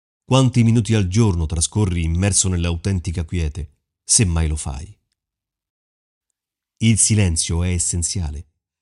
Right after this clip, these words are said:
Abbiamo bisogno di silenzio, tanto quanto abbiamo bisogno di aria, tanto quanto le piante hanno bisogno di luce. Se la nostra mente è affollata di parole e pensieri, non c'è spazio per noi.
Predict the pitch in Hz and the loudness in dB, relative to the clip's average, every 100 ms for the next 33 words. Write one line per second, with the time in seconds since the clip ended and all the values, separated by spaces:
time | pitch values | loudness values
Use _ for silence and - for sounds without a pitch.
0 | _ 107 92 98 135 127 101 110 113 101 | _ 0 2 2 4 2 2 2 4 2
1 | 80 80 90 - 85 73 76 - 82 - | 0 0 0 -2 -2 -4 -4 -4 -6 -12
2 | _ _ _ _ 113 113 107 101 104 95 | _ _ _ _ 2 2 2 0 0 0
3 | 101 90 107 101 87 95 104 98 85 90 | -2 0 0 0 0 0 0 0 0 0
4 | 85 71 69 - _ _ _ _ _ - | -2 -4 -10 -14 _ _ _ _ _ 2
5 | 120 131 131 131 - 107 90 92 82 78 | 4 4 0 -4 -2 -2 0 0 -2 -2
6 | 82 82 95 92 85 90 87 95 98 95 | -2 -2 -2 -2 0 0 0 0 -2 -2
7 | 98 80 - - _ _ _ _ _ _ | -2 -4 -10 -16 _ _ _ _ _ _
8 | _ - 131 110 117 135 - 95 95 92 | _ 4 6 6 4 2 2 0 2 2
9 | 78 78 82 85 - 92 104 107 85 82 | 0 -2 -2 -4 -2 0 2 0 -2 -2
10 | 87 107 90 - 85 - 98 80 67 82 | 0 2 0 -2 -2 -2 -2 -4 -8 -16
11 | _ _ _ _ _ _ - 113 143 123 | _ _ _ _ _ _ -2 6 8 8
12 | 123 110 - 110 - 80 82 76 80 71 | 4 0 -2 -2 -2 -2 -6 -6 -6 -8